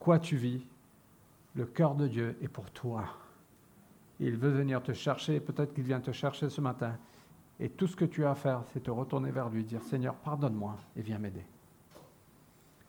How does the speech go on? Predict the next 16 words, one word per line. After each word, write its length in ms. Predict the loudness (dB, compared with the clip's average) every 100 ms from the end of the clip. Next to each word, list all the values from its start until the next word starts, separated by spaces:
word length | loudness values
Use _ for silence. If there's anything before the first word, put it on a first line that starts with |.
| -20 -20 -20 -20 -20 -20 -20 -20 -20 -10
Et 80 | -4
après, 400 | -4 0 0 0 -4 -18 -10
peut-être 320 | -4 0 -2 -2 -6 -2
appelle 280 | 2 4
un 140 | 4 4
ami, 300 | 4 2 0 -6
dis, « 240 | -2 -2 -2 -10 -20 -10 -4
Écoute, 380 | 0 0 -2 -2
j'ai 160 | -2
besoin 260 | 0 0 0
d'emmener 300 | 0 0 -2
ces 140 | -4
choses 260 | -4 -4 -2
à 60 |
la 100 | -2
lumière. 400 | 0 0 0 -2